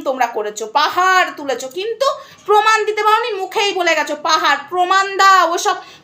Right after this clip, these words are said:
কোন সিগারেট ঘর, কোথায় কি, এসব দেখতে চাই না, ঠিক আছে? আর একটা মেয়ে বিনা কারণে বদনাম দিয়ে যাচ্ছে, অবশ্য সেই মেয়েটাকেও রাইট নেই কাটাছেঁড়া করা। তার যদি কিছু হয়ে যায়, তার দায় কি তোমরা নেবে? নেবে না।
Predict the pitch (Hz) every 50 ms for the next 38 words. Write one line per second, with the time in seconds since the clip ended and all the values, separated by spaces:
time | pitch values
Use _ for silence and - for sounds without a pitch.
0 | _ - 370 427 415 415 392 381 349 294 294 - - - - - - - 294 339
1 | 381 370 381 381 339 349 359 370 359 359 - 381 381 381 392 370 370 - - 359
2 | 349 349 349 392 349 277 262 269 247 - - 254 247 240 196 190 190 - 226 -
3 | - _ _ - _ _ _ _ _ _ _ _ _ _ _ _ _ _ _ _
4 | - - - - 262 269 349 381 381 - 392 - - - - - - - - -
5 | _ - - 262 294 302 302 294 - - 320 311 - - 403 415 403 427 427 415
6 | 359 330 330 480 - - - _ _ _ _ _ _ - 254 381 415 427 440 440
7 | 440 427 415 403 403 403 392 403 - 330 320 302 320 359 370 381 381 349 392 392
8 | 381 359 359 339 349 - - - 247 226 - - - - _ _ _ _ _ _
9 | _ _ _ _ _ _ - - 330 403 427 - 466 453 453 440 427 381 349 349
10 | 349 349 392 381 403 427 466 427 - - - 311 285 302 311 339 339 359 370 339
11 | 349 349 - 320 277 311 311 - 349 311 311 302 302 285 277 277 277 349 294 302
12 | 294 262 330 285 320 320 339 285 330 311 294 302 302 285 277 262 - 277 269 247
13 | 240 269 269 277 277 311 - 294 277 277 302 320 349 403 359 349 294 294 311 349
14 | 330 330 330